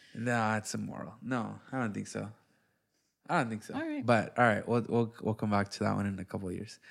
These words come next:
Speaker 2: Not in a
Speaker 1: Um,
Speaker 2: couple of years. I'm thinking in at least, uh,
Speaker 1: nah.
Speaker 2: ten, fifteen years. Yes,
Speaker 1: Okay.
Speaker 2: it will.
Speaker 1: All right, maybe. Um,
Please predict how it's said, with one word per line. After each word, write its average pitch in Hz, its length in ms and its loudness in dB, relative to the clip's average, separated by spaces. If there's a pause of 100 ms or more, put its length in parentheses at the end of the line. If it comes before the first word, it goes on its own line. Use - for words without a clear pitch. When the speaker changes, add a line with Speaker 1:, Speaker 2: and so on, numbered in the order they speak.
(340)
Speaker 2:
Not 262 180 12
in 311 80 8
a 254 40 10
Speaker 1:
Um, 226 40 4
Speaker 2:
couple 196 220 6
of 185 40 6
years. 175 280 0
I'm 214 160 6
thinking 214 220 4
in 190 80 2
at 175 120 -2
least, 190 380 2
uh, 190 220 6
Speaker 1:
nah. - 60 4
Speaker 2:
ten, 190 200 6
fifteen 175 340 2
years. 165 140 2
Yes, 120 260 6
Speaker 1:
Okay. - 80 2
Speaker 2:
it - 20 -4
will. - 100 -10 (360)
Speaker 1:
All 104 140 2
right, 104 120 -2
maybe. 101 280 2 (260)
Um, 104 460 4